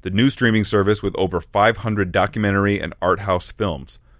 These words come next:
most of them unavailable on any other platform. Created with the help of eight leading independent film distributors, Ovid has a wide selection of films on international topics, U S foreign policy,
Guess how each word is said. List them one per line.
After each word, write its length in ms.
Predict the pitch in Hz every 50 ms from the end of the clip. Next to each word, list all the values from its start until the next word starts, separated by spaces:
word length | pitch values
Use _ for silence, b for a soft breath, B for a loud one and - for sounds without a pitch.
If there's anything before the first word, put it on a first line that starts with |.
| - _ -
most 240 | - 113 131 - -
of 80 | 104 90
them 180 | 95 90 92 -
unavailable 640 | 104 98 95 82 92 90 90 87 85 87 90 95
on 260 | - 85 85 82 - -
any 200 | 104 101 101 95
other 180 | 90 78 82 76
platform. 640 | - - 104 98 76 - - 71 67 67 - - _ _ _ _ _ _ _ _ _ _ _ _ _ _ _ _ - _
Created 360 | - 120 123 135 143 151 139
with 100 | 135 -
the 80 | -
help 240 | 101 101 110 113 -
of 180 | 95 95 87 - -
eight 300 | 104 110 127 143 - -
leading 440 | 123 127 123 127 135 127 131 123 120
independent 600 | - 120 120 120 117 - 120 113 113 113 104 87
film 240 | - - 120 120 117
distributors, 720 | 107 95 - - 78 80 80 78 78 82 90 104 - - b b b b b b b _
Ovid 340 | 90 98 113 117 127 139 127 113
has 160 | 104 98 92
a 60 | 92
wide 440 | 80 82 90 92 101 113 127 127 -
selection 480 | - 127 107 101 95 - - 110 101
of 80 | 101 -
films 440 | - - 92 90 90 90 87 87 - -
on 200 | - 82 80 78
international 680 | - 104 107 - 117 104 98 95 98 - - 101 92 87
topics, 640 | - - 82 76 - - 80 - - - - - - -
U 260 | 95 92 117 135 139
S 140 | 131 - -
foreign 320 | - 110 110 107 104 101
policy, 640 | - - 87 82 82 80 - - 85 82 80 78